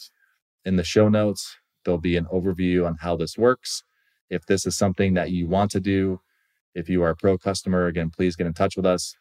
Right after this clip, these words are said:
before you do this. If you are a non-pro customer, so self-serve customer, be sure to follow our docs on this.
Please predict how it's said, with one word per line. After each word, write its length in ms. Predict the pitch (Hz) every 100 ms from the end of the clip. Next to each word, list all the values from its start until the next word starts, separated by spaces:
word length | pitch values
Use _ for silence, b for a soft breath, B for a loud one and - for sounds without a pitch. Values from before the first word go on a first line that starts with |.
| _
before 280 | - - 90
you 80 | 82
do 100 | 95
this. 360 | 120 117 - - _ _ _ _ _ -
If 200 | 87 90
you 260 | 90 87
are 240 | 85 87 87
a 320 | 85 82 82 85 92
non-pro 440 | 101 104 98 92
customer, 420 | 98 92 95 90
so 180 | 85 82
self-serve 480 | - 101 98 101 90
customer, 520 | 95 - 95 90 85 85 _ _ _ _ _ _ _ 92
be 140 | 85 92
sure 220 | - 95
to 80 | 87
follow 260 | 90 87
our 100 | 82
docs 300 | 80 90 -
on 120 | 95 90
this. 320 | 90 -